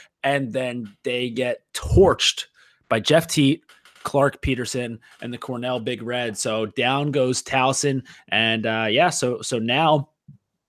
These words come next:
number one overall, the Penn State Nittany Lions. And, uh, you know, fortunately for them, they don't play another game until the twenty-third, and that's against Cleveland State. No offense, Cleveland State, but, like, that's a win for the Nittany Lions.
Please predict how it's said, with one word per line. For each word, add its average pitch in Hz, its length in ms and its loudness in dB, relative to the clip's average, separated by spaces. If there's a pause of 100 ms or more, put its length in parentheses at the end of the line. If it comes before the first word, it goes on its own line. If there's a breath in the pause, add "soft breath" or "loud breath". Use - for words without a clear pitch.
(320)
number 127 240 2
one 160 180 4
overall, 175 680 6 (340 soft breath)
the 117 80 -4
Penn 151 300 0
State 160 400 -2
Nittany 143 300 -8
Lions. 127 580 -8 (280 loud breath)
And, 110 360 -6
uh, 104 380 0
you 113 100 -8
know, 117 100 -4
fortunately 180 580 2
for 170 160 2
them, 156 460 2 (300 soft breath)
they 131 140 4
don't 170 240 4
play 143 260 4
another 131 260 6
game 123 340 2
until 117 420 0
the 107 120 -2
twenty-third, 123 640 -4
and 117 120 -6
that's 110 180 -4
against 110 260 -4
Cleveland 113 400 -4
State. 127 400 0 (680 soft breath)
No 113 180 0
offense, 113 300 0
Cleveland 110 400 -4
State, 113 340 0
but, 104 100 -2
like, 98 220 -2 (440)
that's 104 260 -2
a 117 40 -2
win 107 240 -2
for 113 120 -6
the 104 80 -8
Nittany 104 280 -6
Lions. 110 440 -4